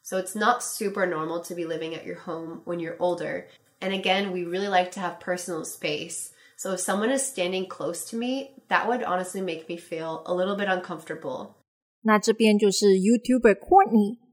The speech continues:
Speaker 2: 他就说，“We are very individualistic, and we like to have a lot of personal space.” 那他在这边呢，就说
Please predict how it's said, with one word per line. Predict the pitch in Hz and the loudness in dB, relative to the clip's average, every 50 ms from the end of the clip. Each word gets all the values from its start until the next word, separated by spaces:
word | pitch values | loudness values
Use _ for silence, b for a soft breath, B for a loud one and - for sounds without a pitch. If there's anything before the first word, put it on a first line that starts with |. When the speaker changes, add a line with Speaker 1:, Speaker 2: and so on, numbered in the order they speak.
| _ - - | _ 0 2
Speaker 2:
他 | 208 | 2
就 | 202 214 208 | 4 4 4
说， | 190 - - 208 208 214 226 220 - - | 4 6 8 10 10 10 8 6 0 -2
“We | 220 226 240 254 | 0 4 6 6
are | 240 208 | 6 6
very | 208 233 254 277 302 320 320 | 8 8 10 10 10 8 8
individualistic, | 277 247 208 202 196 190 202 208 226 214 240 240 240 226 233 254 - - - 196 - - - _ _ _ _ - | 6 6 4 4 4 4 4 4 6 6 6 6 8 8 6 4 2 0 -2 -2 -2 -4 -8 _ _ _ _ -2
and | - 226 220 | 2 4 6
we | 220 233 226 | 8 8 10
like | 226 233 254 285 - | 10 10 8 8 6
to | - 247 | 4 4
have | 214 202 226 196 | 4 4 4 4
a | 208 196 | 4 4
lot | 190 196 202 233 277 262 | 6 8 8 8 8 6
of | 220 - | 4 4
personal | - 240 302 294 - 285 233 196 | 2 2 2 2 2 2 2 2
space.” | 202 - - - - 320 277 - - - - - - _ _ _ _ _ _ _ _ _ - | 2 0 2 4 4 4 4 2 0 -4 -6 -6 -6 _ _ _ _ _ _ _ _ _ 0
那 | 226 | 2
他 | 202 208 220 214 | 2 4 4 4
在 | 220 233 | 6 4
这 | 214 202 208 | 2 2 2
边 | 214 226 220 214 | 4 6 6 8
呢， | 226 220 208 | 6 6 4
就 | - 214 | 4 2
说 | 190 - - 214 208 208 208 208 220 | 0 2 2 4 6 8 8 6 6